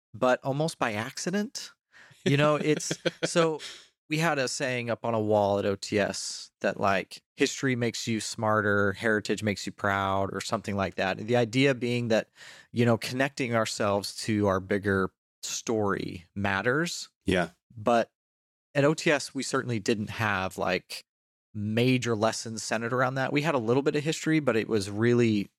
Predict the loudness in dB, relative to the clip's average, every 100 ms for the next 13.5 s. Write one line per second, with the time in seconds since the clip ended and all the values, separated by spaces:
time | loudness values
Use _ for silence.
0 | 0 4 6 4 0 -4 -10 _ _ _
1 | _ 0 2 2 2 2 -2 -6 -12 _
2 | -2 0 2 2 2 2 2 0 -6 -8
3 | -2 0 0 0 0 0 -2 -2 -2 0
4 | 2 0 0 -2 -2 0 4 4 4 4
5 | 2 2 0 -2 0 -2 -4 -6 -6 -6
6 | -6 -4 2 2 2 _ -2 -2 -4 -2
7 | 0 2 2 4 4 2 2 0 -2 -2
8 | -2 -2 -2 0 2 2 0 0 -2 -2
9 | -4 -6 -8 -8 -8 -10 -10 -2 -2 0
10 | -2 -2 -2 -4 -6 -4 -4 -4 -4 -2
11 | -2 -6 -4 -2 -2 -6 -6 -6 -6 _
12 | _ _ 0 2 2 2 2 0 0 2
13 | 4 2 0 -6